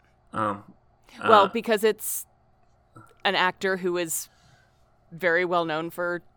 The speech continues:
Speaker 2: American Pie doing a thing that, quite frankly, should have happened in American Pie.
Speaker 1: Yeah, I, I'm gonna say that it's been a bit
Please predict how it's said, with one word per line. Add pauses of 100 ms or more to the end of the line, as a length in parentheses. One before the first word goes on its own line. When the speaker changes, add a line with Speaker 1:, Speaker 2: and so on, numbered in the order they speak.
Speaker 2:
American
Pie (440)
doing
a
thing
that,
quite
frankly,
should
have
happened
in
American
Pie. (1400)
Speaker 1:
Yeah, (380)
I, (180)
I'm
gonna
say
that (1200)
it's
been
a
bit